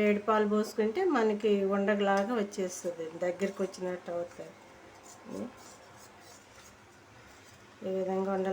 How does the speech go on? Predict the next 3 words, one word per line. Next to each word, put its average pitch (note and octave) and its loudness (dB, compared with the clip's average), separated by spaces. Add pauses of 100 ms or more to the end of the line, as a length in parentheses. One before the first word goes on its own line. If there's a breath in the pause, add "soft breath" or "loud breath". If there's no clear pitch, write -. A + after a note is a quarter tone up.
లేకుండా F#3+ 0
కలుపుకోవాలి. F3+ -2 (4000)
మనకి G#3 2